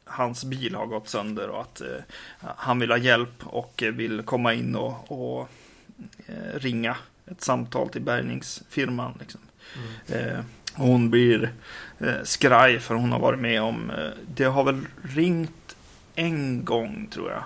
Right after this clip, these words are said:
Speaker 2: Ja, och så är det inget svar.
Speaker 1: Och så var det inget svar.
Speaker 2: Eller ing-, inget svar eller ingen där.
Speaker 1: Nej, precis. Och,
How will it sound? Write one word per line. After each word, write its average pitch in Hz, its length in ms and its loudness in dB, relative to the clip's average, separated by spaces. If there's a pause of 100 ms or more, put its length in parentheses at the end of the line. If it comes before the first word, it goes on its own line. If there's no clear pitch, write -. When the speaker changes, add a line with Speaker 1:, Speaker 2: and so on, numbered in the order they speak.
(360)
Speaker 2:
Ja, 127 200 4
och 120 120 0
så 135 100 0
är 120 80 2
det 117 100 0
inget 107 200 -8
svar. 123 240 -2
Speaker 1:
Och 135 120 2
så 127 120 0
var 127 140 4
det 123 80 2
inget 123 340 0
svar. - 220 2
Speaker 2:
Eller 131 340 6
ing-, 139 140 2
inget 127 180 0
svar 139 280 6
eller 117 200 -2
ingen 113 300 -6
där. 113 400 -4
Speaker 1:
Nej, 113 240 4
precis. - 380 -6 (520)
Och, 123 140 2